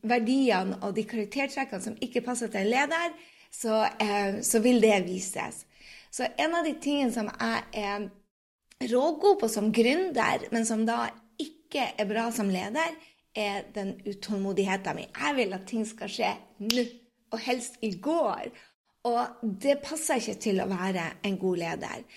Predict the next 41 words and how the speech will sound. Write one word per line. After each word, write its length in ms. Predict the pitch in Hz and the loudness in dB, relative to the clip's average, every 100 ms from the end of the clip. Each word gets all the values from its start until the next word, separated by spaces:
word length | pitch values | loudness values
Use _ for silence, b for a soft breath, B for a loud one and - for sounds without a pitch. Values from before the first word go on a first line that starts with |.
| B B | B B
Så 160 | - 247 | -2 0
det 200 | 254 262 247 - | 2 2 0 -2
at, 260 | 220 220 | -6 -6
eh, 160 | 214 214 - | -6 -6 -2
jeg 140 | 208 - | -4 0
er 340 | 285 320 - 214 | 0 2 0 -2
utålmodig, 640 | 196 208 202 202 190 190 - - | -2 -4 -4 -2 -2 -2 -4 -6
jeg 80 | 214 | -6
er 40 | |
nødt 340 | 208 226 247 - | -2 -2 -2 -6
til 140 | 202 | -6
å 260 | 196 185 202 | -4 -2 0
veie 280 | 214 220 214 | 2 4 4
det 240 | 208 190 | 2 -4
opp 260 | 240 196 - | -6 -6 -8
mot 260 | 208 196 190 | -8 -8 -8
andre 320 | - 190 185 185 | -6 -4 -4 -8
ting. 380 | - 160 180 - | -8 -10 -10 -8
Og 280 | 220 214 214 - _ _ b - | -4 -4 -4 -12 _ _ b -4
vi 60 | 269 | -2
fikk 220 | 339 339 | -2 -2
noen 220 | 269 262 226 | 0 0 2
rå 320 | 294 381 370 226 | 4 6 4 2
verktøyer 600 | 247 254 - 262 220 185 | -2 -4 -4 -2 0 -2
som 160 | 196 190 | -4 -6
jeg 80 | |
skal 160 | 190 196 | -4 -4
dele 240 | 208 202 | -2 0
med 140 | 185 190 | -2 -2
deg 140 | 185 | -2
i 60 | 185 | -4
denne 240 | 180 190 180 | -2 -4 -4
episoden, 420 | 190 196 185 180 170 | -6 -4 -4 -6 -8
fordi 160 | 190 185 | -6 -6
at 160 | 180 - B B B B | -10 -16 B B B B
jeg 80 | 226 | -8
ser 220 | 233 294 311 | 0 2 4
bare 180 | 226 - | 4 4
allerede 500 | 208 208 240 254 214 - | 2 2 2 2 0 -4
etter 480 | 220 - 202 196 190 - _ - | -10 -8 -8 -6 -8 -12 _ -16
fem 240 | - 330 | -10 -2